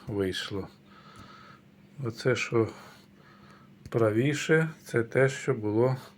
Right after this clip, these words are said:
з соусом намазане. А зліва шматочок, те, що було просто просолене,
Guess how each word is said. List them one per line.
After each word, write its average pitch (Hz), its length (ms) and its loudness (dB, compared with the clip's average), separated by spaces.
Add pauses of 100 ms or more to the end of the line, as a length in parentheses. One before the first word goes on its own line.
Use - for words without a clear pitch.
(880)
з 104 440 -2 (400)
соусом 98 720 -2
намазане. 90 760 -6 (760)
А 107 120 -2
зліва 127 440 2
шматочок, 131 760 -2 (240)
те, 131 200 0
що - 200 -10
було 104 440 -2 (600)
просто 110 460 -2
просолене, 117 880 0